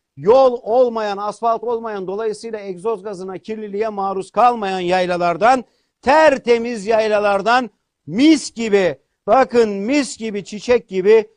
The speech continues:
çiçek balı gönderiyoruz sizlere. Kurban olayım ya. Şuna bir bakın kıymetli izleyicilerimiz. İşte bunu alacaksınız. Gönül rahatlığıyla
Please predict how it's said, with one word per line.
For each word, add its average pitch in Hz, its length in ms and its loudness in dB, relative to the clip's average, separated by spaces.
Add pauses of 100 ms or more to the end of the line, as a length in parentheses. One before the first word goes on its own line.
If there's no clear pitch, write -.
(140)
çiçek 208 440 -4
balı 185 200 -4
gönderiyoruz 170 680 -4
sizlere. 139 420 -6 (340)
Kurban 247 380 0
olayım 165 340 -2
ya. 135 200 -8
Şuna 262 280 -4
bir 226 120 -4
bakın 196 260 -4
kıymetli 175 420 -6
izleyicilerimiz. 131 640 -10
İşte 240 360 -6
bunu 226 300 -2 (300)
alacaksınız. 233 920 2 (320)
Gönül 262 500 4
rahatlığıyla 208 960 2